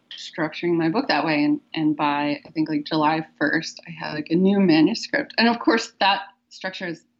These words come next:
absolutely nothing to do with the final structure of my book, but it just, like, moved me forward, like, a tiny bit more.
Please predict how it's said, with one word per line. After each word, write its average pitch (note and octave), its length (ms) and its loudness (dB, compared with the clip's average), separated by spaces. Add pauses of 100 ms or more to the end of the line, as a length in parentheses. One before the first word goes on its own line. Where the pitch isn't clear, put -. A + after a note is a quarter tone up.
(180)
absolutely F3+ 720 -4
nothing F#3+ 540 -6
to - 160 -18
do D3 520 0
with E3 100 -10 (120)
the E3 160 -6
final D3+ 240 2
structure - 380 -8
of F3 80 -14
my F3+ 120 -4
book, G#3+ 300 0
but G3+ 120 0
it G3 120 -2
just, A3+ 180 -4
like, E3+ 240 -2 (280)
moved D#3+ 320 -2
me G#3 200 -10
forward, G3+ 360 -4
like, F3 240 -4
a G3+ 100 -4 (160)
tiny D#3+ 480 4 (220)
bit E3+ 260 -2
more. E3 560 0